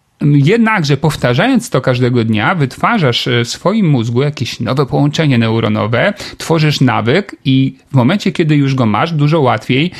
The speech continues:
zwiększać ilość tego, co, e, mamy wykonać. A później będzie coraz, coraz łatwiej, a później to już właściwie, jak będzie to taki prawdziwy, silny nawyk, to trudno ci będzie sobie wyobrazić życie właśnie bez, e, tej aktywności.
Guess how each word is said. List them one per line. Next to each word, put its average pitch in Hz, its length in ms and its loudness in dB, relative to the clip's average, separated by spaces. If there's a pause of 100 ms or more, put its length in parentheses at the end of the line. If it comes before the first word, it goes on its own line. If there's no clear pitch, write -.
(140)
zwiększać 170 580 0
ilość 185 440 0
tego, 120 340 0
co, 117 380 0 (300)
e, 117 220 2
mamy 120 280 2
wykonać. 117 480 -2
A 117 80 -2
później 226 280 -2
będzie 185 260 0
coraz, 170 320 0
coraz 151 320 0
łatwiej, 127 380 -2
a 123 80 -2
później 139 440 0
to 123 100 0
już 151 120 2
właściwie, 117 420 -2
jak 135 260 0
będzie 120 200 0
to 117 120 -2
taki 123 220 -4
prawdziwy, 123 460 0
silny 123 320 0
nawyk, 107 400 -2 (320)
to 120 100 -8
trudno 147 460 0 (240)
ci - 120 -4
będzie 131 260 0
sobie 120 280 -2
wyobrazić 123 480 0
życie 113 360 -2
właśnie 120 380 -2
bez, 113 400 -4
e, 107 40 -4 (240)
tej 110 420 -4 (200)
aktywności. 120 800 -2